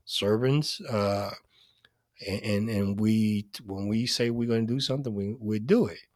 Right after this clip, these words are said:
So I did take the liberty, and hopefully, uh, he, he will reciprocate and, and do that. But again, my situation, the way I look things, I bought into the American system, the American value,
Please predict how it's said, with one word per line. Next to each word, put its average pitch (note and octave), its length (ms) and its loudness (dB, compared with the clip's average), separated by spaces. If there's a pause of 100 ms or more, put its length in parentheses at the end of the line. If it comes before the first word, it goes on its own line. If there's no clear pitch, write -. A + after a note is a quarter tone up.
(1200)
So - 260 6
I A#2+ 80 8
did C#3+ 240 6
take C3+ 220 4
the C3 100 4
liberty, C#3 380 6
and A2+ 100 6
hopefully, B2+ 560 6
uh, A2+ 380 2
he, A2+ 260 -4
he A#2 220 -2
will A#2 180 -2 (120)
reciprocate C3 840 0
and, G#2 180 -2
and G2+ 280 -4
do A2+ 160 0
that. C#3+ 300 2 (680)
But A2+ 300 10 (400)
again, A#2 500 6 (1500)
my B2 340 8
situation, A#2 840 6
the G2 80 2
way G#2 200 4
I G#2 40 4
look G#2 340 0
things, G#2+ 400 0
I G2+ 100 0
bought G#2+ 260 4
into G#2+ 280 0
the G2+ 120 -2
American G2 500 -2
system, G2+ 680 -4
the G2 160 -2
American G2+ 500 0
value, G2 600 -4